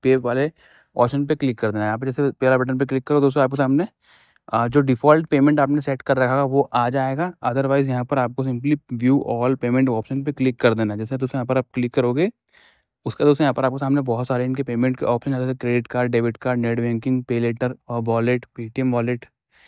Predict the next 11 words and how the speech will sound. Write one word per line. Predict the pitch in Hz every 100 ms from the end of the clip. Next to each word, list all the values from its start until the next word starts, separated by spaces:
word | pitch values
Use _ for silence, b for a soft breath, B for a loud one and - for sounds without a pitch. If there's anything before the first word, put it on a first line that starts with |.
| b b -
किसी | 151 170
भी | 180
माध्यम | 160 131 139
से | 143
यहाँ | 135 117
पर | 135
दोस्तों | 123 -
आप | 120 127
इसका | 120 151
बिल | 131 117 135
पेमेंट | 135 120 127 139